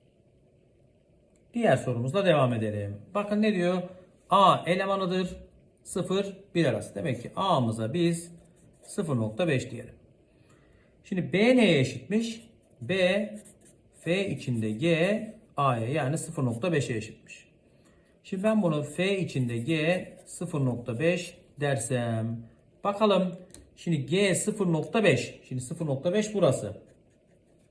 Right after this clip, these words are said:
Sıfır nokta beşten G'ye gidersek bakın. Gittiğimiz zaman, döndüğümüz zaman bir buçuk gibi bir değer alır. Demek ki burası bir buçukmuş. Ne oldu? F bir buçuğu soruyor. Bir buçuktan,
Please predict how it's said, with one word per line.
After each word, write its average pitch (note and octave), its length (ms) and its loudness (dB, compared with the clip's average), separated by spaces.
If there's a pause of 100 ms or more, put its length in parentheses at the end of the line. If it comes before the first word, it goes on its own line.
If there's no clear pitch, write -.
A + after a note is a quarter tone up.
(300)
Sıfır F#3+ 340 -6
nokta F3+ 320 0
beşten E3 680 2 (300)
G'ye E3 400 2
gidersek D#3+ 760 0
bakın. C3 360 -2 (1200)
Gittiğimiz D3+ 520 -2
zaman, A2+ 380 -2
döndüğümüz C#3 500 0
zaman D3+ 380 -4 (600)
bir A#3+ 200 2
buçuk C#3+ 240 -2
gibi F3+ 180 -2
bir F#3 100 -4
değer C3+ 240 4
alır. G#2 160 -8 (100)
Demek F#3 260 -2
ki D#3+ 80 -8
burası D3+ 300 -2
bir A#2 180 -2
buçukmuş. - 480 -20 (540)
Ne G3+ 60 0
oldu? F#3 420 0 (800)
F - 440 0 (240)
bir E3+ 180 2
buçuğu A#2 280 -2
soruyor. A2 300 -12 (720)
Bir G#3 260 0
buçuktan, F3+ 680 0